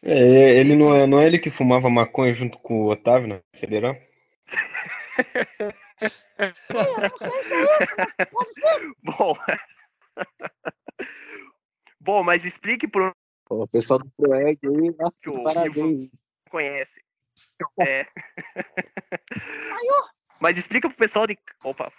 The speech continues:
Speaker 3: explica pro pessoal, é, o que que é a, a, a, explica pro pessoal que, o que que seria essa Kombi sua aí pro Ivo. O Ivo, acho que o Ivo e o Ayrton não conhecem, Chupetinho. O que que é essa Kombi que você faz aí? O que que você faz com ela e tudo mais? Que, que,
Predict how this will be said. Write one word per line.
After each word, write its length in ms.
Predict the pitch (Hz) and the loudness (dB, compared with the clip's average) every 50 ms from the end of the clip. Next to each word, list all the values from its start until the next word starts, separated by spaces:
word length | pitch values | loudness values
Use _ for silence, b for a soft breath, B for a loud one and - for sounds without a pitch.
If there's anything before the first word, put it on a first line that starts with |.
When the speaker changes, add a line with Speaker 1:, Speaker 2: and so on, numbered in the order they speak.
| - - - - | -20 -20 -18 -16
Speaker 3:
explica 320 | - 185 - - 233 240 - | -14 -12 -6 -6 -6 -4 -2
pro 80 | - 220 | -2 -2
pessoal, 380 | - - - 190 196 226 220 185 | -2 -2 -2 -2 -2 -2 -2 -4
é, 400 | - 160 156 156 151 151 147 160 | -6 -8 -8 -6 -6 -6 -6 -8
o 100 | 156 156 | -8 -12
que 140 | - - 202 | -18 -20 -18
que 120 | - - 190 | -12 -8 -8
é 400 | 170 156 143 147 151 151 147 143 | -6 -6 -4 -4 -4 -4 -4 -4
a, 360 | 135 131 120 120 117 101 - _ - | -4 -4 -4 -6 -6 -8 -10 _ -12
a, 540 | 123 120 113 113 113 113 110 101 104 104 - _ _ | -10 -8 -8 -8 -8 -8 -8 -10 -12 -16 -20 _ _
a, 480 | - 120 113 113 113 110 110 104 104 104 _ | -14 -12 -12 -10 -10 -10 -10 -12 -12 -16 _
explica 300 | 135 - - 160 160 _ | -20 -20 -20 -20 -20 _
pro 60 | _ | _
pessoal 440 | - 170 156 - - 160 156 156 156 | -14 -14 -12 -10 -8 -8 -8 -8 -10
que, 680 | - - 165 147 139 135 131 123 120 117 113 110 104 - _ _ _ _ | -12 -14 -14 -12 -12 -10 -10 -10 -10 -10 -12 -14 -16 -20 _ _ _ _
o 100 | - 147 | -20 -18
que 100 | - 196 | -16 -16
que 60 | - - | -8 -4
seria 200 | - 175 170 170 | -2 0 0 0
essa 140 | 170 - 151 | 0 -2 -6
Kombi 360 | - - 160 160 147 143 135 | -6 -8 -8 -8 -6 -8 -10
sua 360 | - - - - 151 143 135 | -12 -16 -18 -12 -8 -6 -4
aí 140 | 131 131 127 | -4 -4 -6
pro 220 | - - 123 123 | -8 -8 -6 -4
Ivo. 260 | 131 143 139 139 120 113 | -4 -4 -4 -6 -8 -10
O 100 | 127 139 | -8 -8
Ivo, 140 | 156 175 | -6 -4
acho 160 | 185 165 - - | -4 -6 -6 -8
que 80 | 180 | -8
o 60 | 151 | -8
Ivo 160 | 151 180 165 170 | -8 -8 -6 -6
e 40 | |
o 20 | 147 | -6
Ayrton 240 | 147 147 - 175 160 | -6 -6 -8 -10 -12
não 100 | 160 156 | -12 -10
conhecem, 300 | - 151 139 139 - - | -6 -4 -4 -4 -4 -8
Chupetinho. 260 | - - 131 - 147 | -14 -20 -20 -18 -18
O 20 | - | -20
que 100 | 180 175 | -14 -12
que 60 | 185 | -12
é 40 | 151 | -12
essa 140 | - 160 | -12 -12
Kombi 260 | - - 147 139 131 - | -14 -14 -16 -16 -16 -18
que 100 | - _ | -20 _
você 220 | 123 - - 127 | -20 -20 -20 -16
faz 340 | - 131 123 127 123 120 120 | -10 -6 -4 -4 -4 -4 -6
aí? 80 | 117 | -10
O 60 | 120 - | -12 -12
que 220 | - _ 135 131 | -16 _ -20 -20
que 40 | _ _ _ | _ _ _
você 140 | - - 127 | -16 -16 -10
faz 240 | - 127 120 117 | -8 -8 -8 -8
com 160 | - _ 117 104 | -10 _ -12 -8
ela 420 | 107 123 135 135 127 117 110 107 | -4 -2 -2 -2 -2 -4 -8 -12
e 40 | 104 | -16
tudo 180 | _ 120 120 | _ -20 -16
mais? 180 | 110 117 113 - | -14 -14 -14 -14
Que, 120 | - 135 | -16 -20
que, 120 | - _ | -20 _